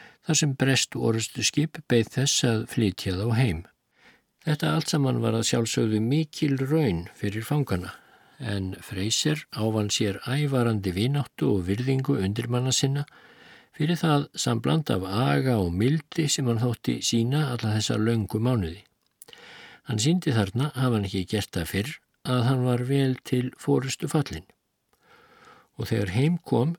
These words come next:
hélt Freyser áfram í flotanum eins og ekkert hefði í skorist og nú, í desember nítján hundruð fjörutíu og þrjú, var hann kominn til Akureyrar,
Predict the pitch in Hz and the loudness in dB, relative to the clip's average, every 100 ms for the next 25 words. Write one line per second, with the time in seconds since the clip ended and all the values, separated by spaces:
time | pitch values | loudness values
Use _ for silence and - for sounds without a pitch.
0 | _ - 127 117 - 139 143 - 107 98 | _ -8 -6 -6 -2 0 2 0 -2 0
1 | 104 110 135 156 156 98 90 - 107 113 | -4 -4 -2 0 0 0 -2 -4 -4 -2
2 | 135 143 151 - - 123 139 131 117 - | 0 0 -2 -6 -8 -4 -2 -2 -2 -2
3 | 113 - 117 104 95 98 107 98 - - | -4 -2 -4 -4 -4 -4 -4 -4 -4 -2
4 | 92 107 151 - - _ _ _ - - | -2 -2 -4 -6 -12 _ _ _ -20 -20
5 | - - - _ - 120 131 120 117 185 | -20 -20 -20 _ -2 0 2 2 2 0
6 | - _ _ _ _ _ _ - 113 104 | -6 _ _ _ _ _ _ -4 -2 -2
7 | 95 - 110 - 123 147 151 117 110 101 | -4 0 0 2 0 0 -2 -2 -2 -2
8 | 95 104 95 - 113 98 - 110 95 - | -2 -4 -4 -2 0 0 -2 -2 -2 0
9 | 107 147 - _ _ - 113 110 101 - | 0 0 -4 _ _ -2 0 0 -2 -2
10 | 135 123 104 - 101 101 - - 120 131 | 0 0 0 -4 -4 -6 -2 0 0 0
11 | 165 | -2